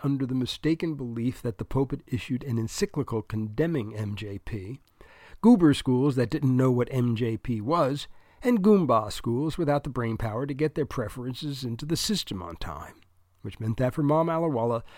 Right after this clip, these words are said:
the pepperoni was destined to be a battle between the Goobers, the Goombas, and the Altar Boys.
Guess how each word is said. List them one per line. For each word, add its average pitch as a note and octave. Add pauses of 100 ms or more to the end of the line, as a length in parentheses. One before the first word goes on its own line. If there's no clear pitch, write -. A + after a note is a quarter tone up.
(100)
the E3+
pepperoni C#3
was C3+
destined A#2
to C#3
be C3
a C#3+
battle B2+
between B2+
the A#2
Goobers, D3
the D3
Goombas, A2
and G#2+
the C3+
Altar E3+
Boys. F2